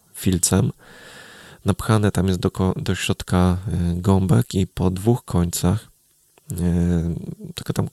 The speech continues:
te końce nie są tak, e, ścięte na prosto, tylko trochę pod kątem.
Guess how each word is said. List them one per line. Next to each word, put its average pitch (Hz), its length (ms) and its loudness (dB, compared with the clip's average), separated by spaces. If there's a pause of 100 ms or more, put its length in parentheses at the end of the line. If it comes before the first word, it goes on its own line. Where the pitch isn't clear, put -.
(160)
te - 80 -10
końce 107 320 0
nie 104 100 2
są - 180 -2
tak, - 400 -8 (220)
e, 87 40 -2
ścięte - 360 -4
na 85 120 0
prosto, - 340 -2
tylko - 160 -14
trochę - 240 -6
pod - 160 -8
kątem. 95 420 0